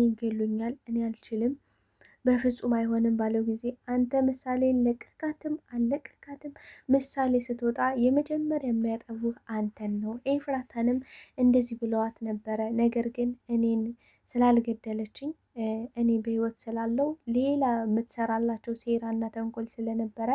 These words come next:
አልገደሏትም፣ ትተዋታል። ስለዚህ አንተ በህይወት መቆየት ከፈለግ የግድ ተደብድቤ ነው፣ የሆነ አደጋ ደርሶብኝ ነው ብለህ፣ እ፣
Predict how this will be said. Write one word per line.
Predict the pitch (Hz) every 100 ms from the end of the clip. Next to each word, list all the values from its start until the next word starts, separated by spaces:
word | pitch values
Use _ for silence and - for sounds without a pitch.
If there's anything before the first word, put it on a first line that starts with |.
| - - - -
አልገደሏትም፣ | 226 226 226 214 - 214 214 214 - 214
ትተዋታል። | - - 220 214 214 226 226
ስለዚህ | - 247 247 240 262
አንተ | 233 226 233
በህይወት | 226 226 226 226
መቆየት | 226 233 226 226 -
ከፈለግ | 233 233 233 285 311 _ - _ _
የግድ | 226 226 226 233 - _
ተደብድቤ | 233 226 233 233 220 - 220
ነው፣ | 226 269
የሆነ | 247 247 254 254
አደጋ | 233 220 226
ደርሶብኝ | 226 226 - 233 - 233
ነው | 233 247
ብለህ፣ | 247 233 240 285 _ _ _ _ -
እ፣ | 226